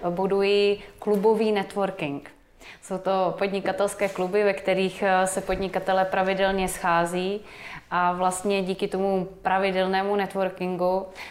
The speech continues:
eh, si otvírají dveře k novým obchodním příležitostem, k novým zakázkám,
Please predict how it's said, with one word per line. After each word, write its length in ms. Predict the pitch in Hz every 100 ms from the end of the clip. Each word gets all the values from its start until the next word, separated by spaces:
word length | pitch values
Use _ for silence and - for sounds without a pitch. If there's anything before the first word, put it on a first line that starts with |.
| - 175
eh, 540 | 170 170 180 185 180
si 180 | - -
otvírají 640 | 185 190 196 190 185 185
dveře 300 | 180 185 185
k 80 | 190
novým 300 | 190 190 196
obchodním 440 | - - 190 190
příležitostem, 1120 | 185 180 180 185 190 190 190 196 190 196 202
k 100 | 202
novým 280 | 165 160 170
zakázkám, 1000 | 175 190 196 190 190 - 190 180 185